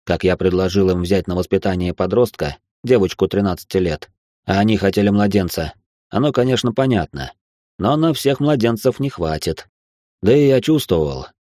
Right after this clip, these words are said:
эта бедовая девица с буйным и веселым характером принесет радость в эту семью. Правда, покоя не потеряют.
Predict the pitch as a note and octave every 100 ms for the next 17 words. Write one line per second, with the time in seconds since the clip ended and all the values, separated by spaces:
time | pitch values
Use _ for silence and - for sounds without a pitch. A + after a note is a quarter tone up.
0 | _ G#2 G#2 G#2 A2 A2 A2+ A2 G#2 G#2
1 | B2 C3+ - D2+ - _ - F2 A#2 A2
2 | G2 F#2+ F#2+ F#2 G2 F#2 F#2 G2 F#2+ -
3 | D#2 C#2 - _ _ _ _ _ E2 A#2
4 | C#3 D#3 - D3 A#2+ G2+ - F2 E2+ -
5 | F2 D2+ C2 - _ _ _ - A#2+ D3
6 | D#3+ - D3+ G2+ G2 G#2+ A2 G#2+ B2 C3+
7 | D#2+ C#2+ C#2+ -